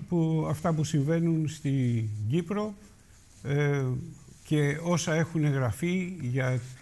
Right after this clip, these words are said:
την ψυχρότητα στις σχέσεις Κύπρου-Ρωσίας, υπήρξε, ε, μια σημαντική, ένα σημαντικό πρωτόκολλο, ένα πρωτόκολλο συνεργασίας που υπογράφτηκε χτες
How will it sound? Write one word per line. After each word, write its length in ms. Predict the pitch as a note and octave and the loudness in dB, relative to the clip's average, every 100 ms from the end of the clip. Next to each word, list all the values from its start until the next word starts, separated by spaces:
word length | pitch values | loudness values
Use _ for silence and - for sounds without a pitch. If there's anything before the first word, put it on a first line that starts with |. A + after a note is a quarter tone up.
| - | -6
την 200 | C3 B2 | -2 0
ψυχρότητα 680 | A2+ A#2+ A2+ D3 D3 C#3+ A#2+ | 0 -2 -2 0 0 -2 -4
στις 220 | - B2 | -4 -4
σχέσεις 580 | - D3 C3 C3+ - - | -2 -2 0 -4 -8 -12
Κύπρου-Ρωσίας, 1400 | - D3+ D3 C3 B2+ C3 - A#2+ A2+ G2+ D#3+ G3 G3 - - - - - - - | -2 -2 0 -2 -2 -4 -8 -2 -2 0 0 0 0 -4 -14 -18 -20 -20 -20 -8
υπήρξε, 680 | - E3+ G#3+ - A3+ G#3+ G3+ E3 | -2 0 0 0 0 0 -2 -2
ε, 400 | D#3 D3+ D3 C#3+ D3+ | 0 2 0 -2 -4
μια 220 | D#3+ F3 | -2 0
σημαντική, 960 | D#3 E3+ D#3 D3+ D3 F3+ E3 C3 A2 A#2+ | 0 0 0 0 -2 0 2 2 0 -2
ένα 260 | C3+ D3 C#3 | -2 0 0
σημαντικό 480 | - C#3 C3 C#3 D#3+ | 0 0 0 0 0
πρωτόκολλο, 760 | C3+ A2+ C#3+ A2+ C3 C#3+ E3 - C#3 | 0 0 0 0 0 0 -2 -6 -4
ένα 180 | C#3+ D3 | -2 0
πρωτόκολλο 440 | C#3+ D3 C#3+ D3 | -2 -2 0 0
συνεργασίας 720 | B2 C#3 C3 B2 G#2+ E3 E3 | 0 0 2 0 0 2 0
που 100 | - | 0
υπογράφτηκε 640 | D3 B2+ B2+ C#3+ C#3+ C3+ B2 | -4 -2 0 0 -2 -4 -4
χτες 480 | - - E3 E3+ | -4 -2 -2 -2